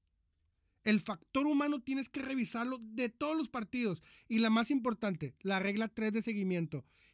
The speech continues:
¿Y cuál es esa, Isaac? ¿Y cuál es la pinche regla tres de seguimiento? Nadie conoce mejor tu equipo que tú, güey. Yo para hacer una apuesta del Barcelona,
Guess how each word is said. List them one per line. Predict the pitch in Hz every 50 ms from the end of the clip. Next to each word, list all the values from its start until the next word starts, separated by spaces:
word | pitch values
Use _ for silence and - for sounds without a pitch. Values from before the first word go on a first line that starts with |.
| _ -
¿Y | 165 165
cuál | 160 - 170 180 190 202
es | 208 175 190
esa, | 190 190 185 - 202
Isaac? | 190 - 180 160 135 - _ _ _ _ _ _ _ _ _ -
¿Y | 170 190 175
cuál | - - 180 180 185 185
es | 190 202
la | 214 220 220
pinche | 196 - - 185 185 190 190 196 - - 220
regla | 202 196 185 175 190 202 208
tres | - - 190
de | 190 214
seguimiento? | 202 220 208 202 185 175 175 185 202 175 - 151 - - _ _ _ _ _ _ _ _ _ _ _ _ _ _ _ _ _ _ _ _ _ _ _ _ _ _ _ -
Nadie | 214 214 240 262 277 285 294 277 285 302 -
conoce | - - 233 226 233 240 247 220 - - 254
mejor | 240 233 214 - - 226 226 226 214
tu | - - 214
equipo | 156 - 214 208 - - 233 -
que | - - 165
tú, | - - 190 190 180 156
güey. | 131 113 - _ _ _ _ _ _ _ _ _ _ _ _ _ _ _ _ _ _ _ _ _ _ _ _ _ _ _ _ _ _ _ _ _ _ _ _ -
Yo | 156 160 233 269 269
para | - 339 330
hacer | 320 - 330 320
una | 311 320 302
apuesta | 233 - 285 294 285 - - 285
del | 269 269 240
Barcelona, | 226 214 202 - 196 180 196 226 262 277 311 302